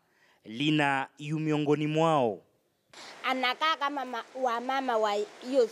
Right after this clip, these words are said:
Speaker 2: siku ya Jumapili, kama mimi. Amekaa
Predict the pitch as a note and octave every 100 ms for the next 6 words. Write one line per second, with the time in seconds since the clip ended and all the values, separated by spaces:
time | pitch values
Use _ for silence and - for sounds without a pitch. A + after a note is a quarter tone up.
0 | - C4 A#3+ G#3 G3 F#3 G3+ G#3 G3+ G3+
1 | B3 A#3 F#3+ F#3+ - - - B3 A#3+ G#3+
2 | A3 A#3+ A3 G#3 - - - B3 B3 B3+
3 | B3 E4+ B3+